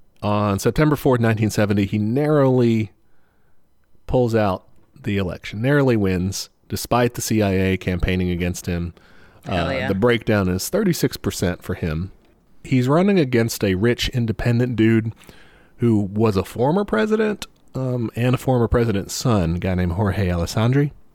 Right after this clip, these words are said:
Speaker 2: Mm, okay.
Speaker 1: Kind of a conservative dude.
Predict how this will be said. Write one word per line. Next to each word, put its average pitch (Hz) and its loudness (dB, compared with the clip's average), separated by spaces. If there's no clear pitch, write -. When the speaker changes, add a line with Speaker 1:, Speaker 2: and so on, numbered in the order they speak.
Speaker 2:
Mm, 156 -6
okay. 156 -4
Speaker 1:
Kind 196 2
of 175 4
a 143 2
conservative 98 0
dude. 78 -2